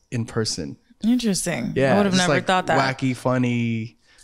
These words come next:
Speaker 1: Yeah, so shout out to Post Malone. Shout out to
Speaker 2: Yeah.
Speaker 1: Lil Nas X too.
Speaker 2: Yeah, shout out to both them. Much
Speaker 1: Now,
Speaker 2: love.
Speaker 1: um, you recently saw The Game at the radio station.
Speaker 2: Yes, he was
Speaker 1: Uh,
Speaker 2: there this morning.
Speaker 1: What do you think of the album? What do you think of, of him retiring?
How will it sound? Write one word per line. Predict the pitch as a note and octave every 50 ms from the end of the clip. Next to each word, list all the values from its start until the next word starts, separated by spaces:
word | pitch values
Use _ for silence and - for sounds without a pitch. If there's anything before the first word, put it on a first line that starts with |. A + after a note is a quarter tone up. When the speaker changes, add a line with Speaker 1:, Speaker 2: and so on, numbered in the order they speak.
| - _ -
Speaker 1:
Yeah, | - A2+ A2 G2+ F#2 F#2+ -
so | - - A#2 A2+ A2+ A2+
shout | - - C#3 B2+
out | B2+ -
to | -
Post | - A#2+ A#2 A#2 -
Malone. | A2 A2 A2 G#2+ - C3
Shout | - C#3+ C3
out | B2 A#2+ -
to |
Speaker 2:
Yeah. | G#2+ A#2+
Speaker 1:
Lil | A#2+ A#2 A#2
Nas | A#2+ A#2 A2 G#2 A2
X | G#2+ F#2+ - - -
too. | - - F#2+ G#2+ - -
Speaker 2:
Yeah, | F#3+ F3 E3+ D#3 D3+
shout | E3+ - G3 G#3+
out | G#3
to | F#3+ D#3+
both | D#3+ D3+ D#3 -
them. | - D3+ - - D#3 D3+ - _ _ _ _ -
Much | E3+ D#3
Speaker 1:
Now, | C#3+ C#3+ C#3
Speaker 2:
love. | E3 D#3 D#3 D#3 - - - - -
Speaker 1:
um, | C#3 C#3 C3+ C3+ C3+ C3 B2+ B2+ B2 B2 A#2+ - F2+ - _ _ -
you | - A2 A2 C3+ B2 B2+ C3+
recently | C3 D#3 E3+ - F3 E3 D3+ D3 C#3
saw | - - D#3 C#3+ C#3 C#3 C3+ C3+ C3 B2+ B2 A#2
The | - A#2 A#2 C3
Game | A#2 A#2+ C3 B2 B2 B2 A#2+ A#2+
at | A#2 A#2+
the | A#2+
radio | A2+ A2 A2 G#2+ G#2+ A2
station. | - - - - - - - - - - _ _ _ _ _ _ - -
Speaker 2:
Yes, | F#3 F3+ E3 D3+ D3 - - -
he | B2
was | B2 B2 B2
Speaker 1:
Uh, | F3
Speaker 2:
there | E3+ E3+ E3+ E3
this | E3 E3 -
morning. | E3+ D#3 D#3 D3 C3 - D3+ - _ _ _ _
Speaker 1:
What | - C3 C3
do |
you | C3+
think | C3 C#3 C3 B2+
of | A#2
the | A2+
album? | G#2 F#2+ D#2+ F2 F#2 - _ _ _ _ _
What | - D3+
do | F3+
you | F#3+
think | A3+ A3
of, | G3+ D#3+ D3+ - - -
of | - C#3
him | C3 C#3+ E3 E3
retiring? | C#3+ - - - C3+ E3 G3+ G3+ D3 A#2 G#2 D#2 E2 F#2